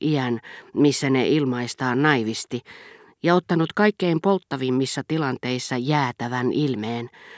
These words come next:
inhoaa samoja vikoja, jos joku toinen, nuorempi tai lapsellisempi tai typerämpi, päästää ne näkyviin. Joistakin herkkätunteisista on ärsyttävää katsella toisten silmissä kyyneleitä,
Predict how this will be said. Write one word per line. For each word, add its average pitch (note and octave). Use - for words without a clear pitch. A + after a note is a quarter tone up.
inhoaa F3+
samoja C#3
vikoja, A#2+
jos A#2+
joku B2+
toinen, C#3+
nuorempi C#3
tai C#3
lapsellisempi B2
tai D#3+
typerämpi, A#2+
päästää A#2+
ne B2
näkyviin. G#2
Joistakin E3
herkkätunteisista A#2+
on B2
ärsyttävää A2
katsella A2+
toisten A#2
silmissä B2+
kyyneleitä, B2